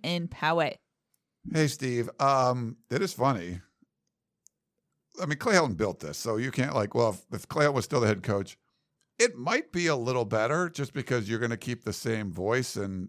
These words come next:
Speaker 2: and do the same things, and maybe, you know, Dante Williams trying to upset the apple cart to make things better doesn't, you know, there's a little pain before the gain. Um,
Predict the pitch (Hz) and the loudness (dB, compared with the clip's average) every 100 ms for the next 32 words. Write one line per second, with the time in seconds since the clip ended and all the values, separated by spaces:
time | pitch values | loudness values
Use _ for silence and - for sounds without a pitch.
0 | - 98 113 110 - 104 95 117 123 104 | -6 -4 -2 -2 -4 -8 -6 -4 -4 -6
1 | 95 107 107 107 98 - _ _ _ _ | -4 -4 -4 -6 -8 -12 _ _ _ _
2 | _ _ 110 98 90 - _ 151 120 113 | _ _ -2 -2 -4 -10 _ -2 0 2
3 | 113 120 98 - 120 120 95 131 120 120 | 0 0 0 2 2 2 0 0 0 0
4 | 107 107 120 110 117 104 110 95 127 131 | 0 0 0 0 -2 -2 -6 -4 2 2
5 | 127 113 110 107 110 110 - _ - 101 | 2 0 0 -2 -2 -2 -8 _ -6 -4
6 | 98 - _ 95 104 123 131 117 - 120 | -6 -10 _ -8 -4 0 0 0 0 0
7 | 120 113 107 117 139 - 117 110 127 156 | 0 -4 -4 -4 0 -2 -2 -2 0 -2
8 | 190 _ _ _ _ _ - 113 110 110 | -4 _ _ _ _ _ -6 -2 0 0
9 | 104 | -4